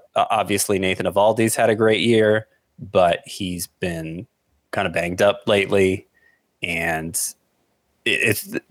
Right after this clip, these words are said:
his year's been out of character in, in a good direction that it's, you know, I'd, I, I'd bet against him sustaining quite the numbers he's put up, even if he wasn't dealing with the health issues.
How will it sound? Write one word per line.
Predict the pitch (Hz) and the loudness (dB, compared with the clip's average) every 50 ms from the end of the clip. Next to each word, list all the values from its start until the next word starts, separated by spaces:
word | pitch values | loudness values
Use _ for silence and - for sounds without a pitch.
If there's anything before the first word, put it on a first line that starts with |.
| 82 - - | -18 -6 -4
his | 127 156 156 151 143 | -2 0 2 2 2
year's | 135 127 123 113 107 | 2 2 2 0 0
been | 107 123 117 | -2 -2 0
out | 110 110 104 | 0 0 0
of | 98 98 | 0 0
character | - 123 107 101 95 - 107 98 92 | 0 0 0 0 2 2 2 2 2
in, | 92 98 | 0 -2
in | - - 110 95 | -2 -2 -2 -2
a | 90 | 0
good | 82 143 151 151 | 2 2 0 2
direction | 113 110 98 90 87 80 80 - - 98 90 92 | 2 4 4 4 4 2 0 -2 -2 -4 -2 -2
that | 90 85 | -2 -2
it's, | 85 - - - - - - _ _ | -4 -4 -8 -10 -10 -10 -12 _ _
you | - 104 101 | -4 -4 -4
know, | 90 - - - | -4 -4 -2 -2
I'd, | 113 110 - - | -2 -2 -2 -2
I, | - 135 151 - | -2 -2 -2 0
I'd | 147 143 139 120 | 0 0 0 2
bet | 131 156 143 | 2 2 2
against | 127 117 127 120 117 - - - | 2 2 0 0 -2 -4 -4 -4
him | 127 107 98 | -2 -2 -2
sustaining | 92 - - 101 - - 120 107 98 95 90 | -2 -4 -4 -4 -2 0 0 2 2 0 0
quite | - - 101 90 - | 2 2 2 2 2
the | 104 | 0
numbers | 95 90 87 85 87 - | -2 -2 -2 -2 -4 -4
he's | - 95 92 | -4 -4 -6
put | - - - 90 | -2 -4 0 0
up, | 87 90 - - | 2 0 0 -2
even | - 98 - 95 90 92 90 - | -8 -8 -6 -6 -6 -8 -8 -4
if | - 131 - | -4 -4 -2
he | - 104 | -2 -2
wasn't | 90 90 87 87 95 90 87 92 | 0 0 0 0 -2 -4 -6 -2
dealing | 104 95 90 90 87 87 | 0 0 2 0 0 0
with | 87 87 - | -2 -2 0
the | - 98 | 0 0
health | - 92 92 90 - | 2 0 0 -2 -4
issues. | 95 90 - - - - - - - - - | -4 -4 -2 -2 -2 -2 -2 -4 -4 -6 -12